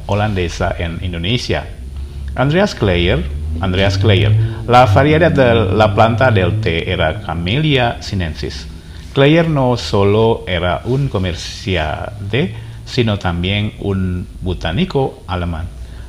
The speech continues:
Pero la planta del té solo se plantó como planta decorativa u ornamental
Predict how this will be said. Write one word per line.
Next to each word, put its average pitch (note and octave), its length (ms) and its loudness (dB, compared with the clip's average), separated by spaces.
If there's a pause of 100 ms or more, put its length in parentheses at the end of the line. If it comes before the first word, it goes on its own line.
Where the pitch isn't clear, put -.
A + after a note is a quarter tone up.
(200)
Pero C#3 260 6
la C3+ 240 6
planta F#2+ 460 2
del F2 380 0 (160)
té F2+ 140 -2
solo A#2 600 -2
se F2 380 -4
plantó G#2 880 -2 (280)
como G2 360 -2
planta F2+ 520 0
decorativa F#2 960 -4
u C3 80 2
ornamental F#2+ 800 0